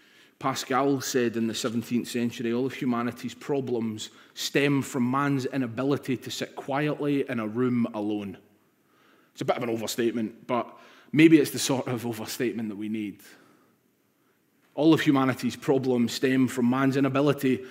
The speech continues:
to sit quietly in a room alone. How quick are we? How quick are we to pick up our phones or our T V remotes or whatever it might be? How quick are we?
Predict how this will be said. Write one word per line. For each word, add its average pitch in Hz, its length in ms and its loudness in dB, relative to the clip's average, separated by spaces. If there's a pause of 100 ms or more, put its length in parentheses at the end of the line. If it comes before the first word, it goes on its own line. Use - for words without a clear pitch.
(160)
to 123 100 -2
sit - 220 -2
quietly 135 800 2 (300)
in 120 100 -2
a 117 80 0
room 120 580 4
alone. 110 680 -2 (1300)
How 147 200 -2
quick - 520 -10
are 107 180 -10
we? 117 220 -10 (920)
How 131 100 -12
quick 151 320 -8
are 127 120 -6
we 120 120 -6
to 120 120 -14
pick - 220 -12
up 117 140 -14
our 123 60 -8
phones 127 500 -2
or 110 60 -4
our 104 120 -8 (320)
T 143 200 -6
V 127 180 2
remotes 117 460 0
or 110 60 -8
whatever 123 340 -12
it - 100 -12
might 123 240 -10
be? 120 220 -6 (200)
How 160 220 -2
quick - 600 -8
are 110 220 -12
we? 92 220 -16